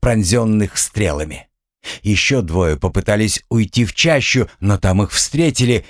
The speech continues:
и какая-то сила, невидимая глазу, потащила тела обратно на поляну. Он видел, как волочились сами по себе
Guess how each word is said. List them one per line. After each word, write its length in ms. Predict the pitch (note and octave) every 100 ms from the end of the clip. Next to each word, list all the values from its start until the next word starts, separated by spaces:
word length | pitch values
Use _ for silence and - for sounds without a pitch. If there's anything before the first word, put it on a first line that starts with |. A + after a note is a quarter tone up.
| _
и 100 | -
какая-то 540 | C3 B2+ C3+ C3 B2+ C3+
сила, 520 | - F3 E3 A2 - -
невидимая 720 | G#2 G#2 A#2+ G2+ F#2 F#2 G2
глазу, 560 | E2+ B2 D3 A2 A#2+ - _
потащила 680 | D3+ - C3 - E3+ D3+ B2+
тела 340 | - A#2+ B2+
обратно 580 | - G#2 E2 A#2 A2 A2+
на 140 | G#2+ G2
поляну. 520 | F#2 E2+ C#2+ C2 - _ _ _ - -
Он 180 | F2 F2
видел, 380 | D#2+ F#2+ D#2 D2
как 260 | F2 D#2+
волочились 760 | D#2 D#2+ E2 - F#2+ F#2 - -
сами 420 | - - F#2 F#2+
по 140 | F2+ G2
себе 480 | - G2 B2 C3